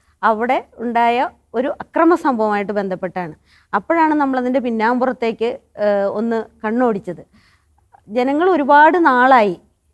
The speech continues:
ഏഹ്, അവിടെ സമരങ്ങൾ നടത്തുന്നുണ്ട്, ജനകീയ സമരങ്ങൾ നടത്തുന്നുണ്ട്. കാരണം അളവിൽ കൂടുതലുള്ള മാലിന്യങ്ങൾ അവിടേക്ക് വരുന്നു,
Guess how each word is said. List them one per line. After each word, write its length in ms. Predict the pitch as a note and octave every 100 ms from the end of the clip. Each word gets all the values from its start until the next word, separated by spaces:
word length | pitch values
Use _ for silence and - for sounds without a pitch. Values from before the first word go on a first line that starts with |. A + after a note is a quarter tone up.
| -
ഏഹ്, 100 | A3+
അവിടെ 640 | C#4+ A3 A3 A#3 A3+ A3 -
സമരങ്ങൾ 500 | - G#3+ G#3+ A#3+ B3+
നടത്തുന്നുണ്ട്, 520 | B3+ G#3+ G#3 G#3+ G3
ജനകീയ 500 | B3 B3 C4+ B3 F4
സമരങ്ങൾ 460 | F4+ D#4+ B3+ A#3+ A3+
നടത്തുന്നുണ്ട്. 580 | A3 F#3+ F#3+ F3+ E3+ - G#3
കാരണം 380 | G3+ A#3 B3+ - _ _ -
അളവിൽ 340 | A3 C4+ D#4+
കൂടുതലുള്ള 840 | D#4 B3 C#4 C4+ D#4+ C#4 A#3+ B3 -
മാലിന്യങ്ങൾ 560 | G#3+ G3+ A3+ B3 B3 A3
അവിടേക്ക് 360 | G#3 G#3 F#3+
വരുന്നു, 320 | G#3 F#3 G#3